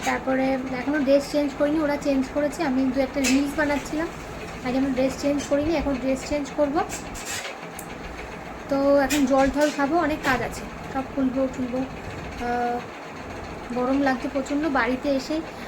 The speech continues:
আগে কী করেছি, এসিটাকে on করে দিয়েছি, এসিটাকে on করেছি, গরম লাগছে। যাই হোক, আজকে মতন ভিডিওটা এখানে এন্ড করছি। সবাই ভালো থাকবে, সুস্থ থাকবে। কেমন লাগলো কিন্তু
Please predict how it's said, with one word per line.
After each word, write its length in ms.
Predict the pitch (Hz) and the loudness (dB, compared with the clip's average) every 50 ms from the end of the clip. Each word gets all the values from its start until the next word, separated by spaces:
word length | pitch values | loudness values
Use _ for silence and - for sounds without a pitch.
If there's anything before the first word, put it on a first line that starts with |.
| - - - | -12 -8 -2
আগে 220 | - 254 254 294 285 302 | 0 0 0 0 0 0
কী 60 | 320 - | 0 2
করেছি, 240 | 392 415 415 - 311 | 2 2 4 4 4
এসিটাকে 460 | 262 254 262 277 262 294 277 285 294 | 4 4 2 0 0 0 0 2 2
on 120 | 262 233 233 226 - | 0 0 0 -2 -4
করে 140 | 240 233 220 | -4 -4 -4
দিয়েছি, 260 | 214 233 202 - - - - - - - - - - - - - - 262 | -4 -6 -8 -8 -10 -10 -10 -10 -10 -10 -10 -10 -10 -10 -10 -8 -6 -6
এসিটাকে 380 | 262 - 247 294 285 285 320 | -4 -2 -2 -2 0 0 2
on 200 | 302 277 269 277 262 | 2 2 2 0 0
করেছি, 300 | 311 320 330 320 - 415 427 - - - - - - - 285 269 | 0 0 0 0 0 0 -2 -2 -4 -12 -12 -12 -8 -4 -2 0
গরম 220 | 277 277 285 285 | 2 2 2 2
লাগছে। 320 | 294 285 254 233 - - 254 - - - - - - - - - - - - - - - - 277 | 0 0 -2 -2 -4 -8 -8 -8 -10 -10 -12 -10 -12 -12 -12 -10 -10 -10 -10 -10 -10 -6 -2 2
যাই 200 | 311 320 320 339 | 4 4 6 6
হোক, 120 | 370 392 - - - - - - - - - - - - - - - - - - - - - - | 4 2 0 -2 -10 -12 -12 -12 -10 -10 -10 -10 -10 -10 -12 -12 -10 -10 -10 -10 -10 -10 -8 -6
আজকে 220 | - 277 - - 320 | -4 -4 -2 0 0
মতন 180 | 330 339 330 | 2 4 4
ভিডিওটা 300 | 285 302 277 320 320 302 | 4 4 4 4 4 4
এখানে 300 | 320 311 - 311 320 330 | 4 2 2 2 2 2
এন্ড 180 | 320 311 302 277 | 2 2 2 2
করছি। 340 | 320 320 - - - 349 339 | 0 -2 -2 0 0 0 2
সবাই 180 | - 311 302 | 4 4 2
ভালো 200 | 285 269 277 285 | 2 2 2 0
থাকবে, 260 | 277 294 294 269 320 311 | 2 0 -2 0 -2 -2
সুস্থ 260 | - 277 - - - | -2 -4 -8 -6 -6
থাকবে। 200 | 294 277 311 311 | -4 -4 -2 -2
কেমন 240 | - 277 269 269 277 | 0 0 0 2 2
লাগলো 300 | 277 277 269 277 285 262 | 0 0 0 -2 -2 -2
কিন্তু 240 | 294 277 269 - 294 | -2 -4 -4 -4 -4